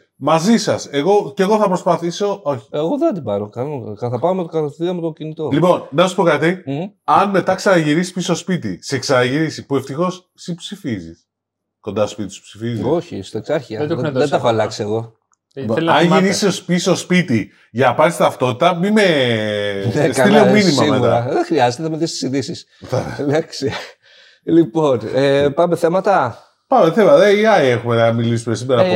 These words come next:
Speaker 1: πολύ. Google.
Speaker 2: ο-, Google, το οποίο αυτή η λέξη έχει βγει ένα βίντεο ωραίο, το π-, πόσες φορές ο Σαντάρ, ε,
Speaker 3: Σαντάρ ή Σουντάρ;
Speaker 2: Σούνταρ Πιτσάι αναφέρει το A I. Νομίζω ήταν γύρω
Speaker 1: Σε
Speaker 2: στις,
Speaker 1: πόσες ώρες;
Speaker 2: ε, στις
Speaker 1: Παρουσίαση.
Speaker 2: τρεις ώρε-, ώρες παρουσίαση της, ε,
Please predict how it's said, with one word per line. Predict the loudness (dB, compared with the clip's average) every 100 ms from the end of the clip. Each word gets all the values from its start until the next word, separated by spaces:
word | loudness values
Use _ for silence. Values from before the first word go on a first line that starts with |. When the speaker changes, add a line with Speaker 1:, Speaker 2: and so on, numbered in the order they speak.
| 4
Speaker 1:
πολύ. | 4 2 2
Google. | 2 2 0 -6 -12 -6
Speaker 2:
ο-, | -2
Google, | -2 0
το | -2
οποίο | -2 0 2 2
αυτή | 0 -4
η |
λέξη | 0 0 0 -4
έχει | -4
βγει | -2 0
ένα | 0
βίντεο | -2 0
ωραίο, | 2 2 0
το | -2 -6
π-, | -6 -12
πόσες | -6 -4
φορές | 0 -2 0
ο | 0 2 0
Σαντάρ, | -2 -4 -2 -4 -2
ε, | 0 2 0 -2 -4
Speaker 3:
Σαντάρ | -10 -8 -2 0
ή | 0
Σουντάρ; | -4 -8 -8 -8
Speaker 2:
Σούνταρ | -4 -2 0 0 -2
Πιτσάι | -6 -6 -2 0 -2 -6 -20 _
αναφέρει | -4 -4 -2 -4
το | -2 -2
A | 0 2 0
I. | 0
Νομίζω | -4 -6 -6
ήταν | -8 -8 -8
γύρω | -6 -6
Speaker 1:
Σε | -2
Speaker 2:
στις, | 0
Speaker 1:
πόσες | 2 2 2 -2
ώρες; | -2 _ _ _ _
Speaker 2:
ε, | -16
στις | -8
Speaker 1:
Παρουσίαση. | -2 -2 0
Speaker 2:
τρεις | -2 0 0
ώρε-, | 2 2 0 0
ώρες | 0 -2
παρουσίαση | -4 -4 -4 -6 -6 -6 -12
της, | -10 -10
ε, | -8